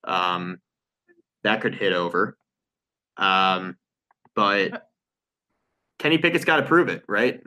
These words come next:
And the Pitt offense has to prove it. And it was a highly weather-impacted game against Penn State, but they lost by forty-five, right? So, and they only put up six points. So if Penn State can find a way to score fifty-one in a rainstorm, so can you.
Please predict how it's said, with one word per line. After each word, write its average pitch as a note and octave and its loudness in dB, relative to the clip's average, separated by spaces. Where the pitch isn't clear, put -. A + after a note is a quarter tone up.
And G#2+ -2
the G#2+ -12
Pitt C#3+ 2
offense C3+ 4
has F#2 -4
to F#2+ -14
prove G2 -4
it. G2 -4
And G#2 -6
it A#2+ 4
was A2+ 2
a G#2+ -2
highly C3 2
weather-impacted A2 -2
game G#2 -4
against G#2 -6
Penn G#2+ -6
State, A#2 0
but G#2 -4
they G#2+ 4
lost A2 0
by A2 -2
forty-five, G#2 -4
right? G#2 -6
So, G2+ 0
and A2 -2
they G#2+ 2
only A2 0
put G#2+ -2
up G#2 -4
six G#2+ -4
points. F#2 -6
So G#2 0
if G#2 -4
Penn C#3+ 2
State C3+ 4
can B2+ -8
find A2+ 0
a A2 2
way A2 2
to G#2+ 0
score A2+ -2
fifty-one G#2+ -2
in G2+ -6
a G2+ -4
rainstorm, G#2 -4
so B2+ 2
can B2+ -6
you. A#2+ 2